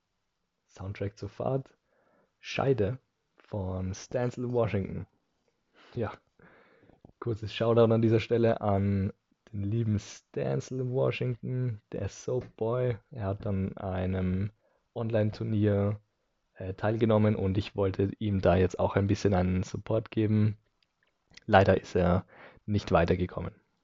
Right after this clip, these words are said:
Tja. Weiter geht's mit Arbeitstag sechsunddreißig. Sechsunddreißigster Arbeitstag. Das Bild zeigt mich beim Einschleusen.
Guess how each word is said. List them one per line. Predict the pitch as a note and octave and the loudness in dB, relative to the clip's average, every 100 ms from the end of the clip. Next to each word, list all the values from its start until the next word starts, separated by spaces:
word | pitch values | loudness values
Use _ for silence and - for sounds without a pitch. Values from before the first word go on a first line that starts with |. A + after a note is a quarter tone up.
| _ _ _ _ - | _ _ _ _ -10
Tja. | G#2 - _ _ _ _ _ - _ _ _ - _ _ _ _ _ _ _ _ _ _ _ | -10 -10 _ _ _ _ _ -20 _ _ _ -20 _ _ _ _ _ _ _ _ _ _ _
Weiter | - F#2 | -2 0
geht's | G#2+ A#2+ - | 2 2 2
mit | C3+ C3+ - - - _ _ _ _ | 0 0 -2 -14 -20 _ _ _ _
Arbeitstag | - G2 B2 - - B2 - | -2 0 0 -2 0 0 -2
sechsunddreißig. | - A#2+ - C3 A#2+ A2+ D2 - - - - _ _ _ _ - | 0 0 0 -2 -2 0 0 -2 -8 -12 -20 _ _ _ _ -8
Sechsunddreißigster | A2+ - A2+ G2 G#2+ - - | -6 -6 -6 -6 -6 -4 -2
Arbeitstag. | D#2+ - - E2 F2 - | -2 -4 -6 -6 -6 -8
Das | F#2 | -8
Bild | - D3 - | -4 -2 -2
zeigt | - A2 - - - _ | 0 0 -2 -16 -20 _
mich | G#2+ B2+ - | -6 -6 -6
beim | G#2 G#2 G2+ | -4 0 0
Einschleusen. | - A2 - - - - | -2 -4 -4 -4 -6 -6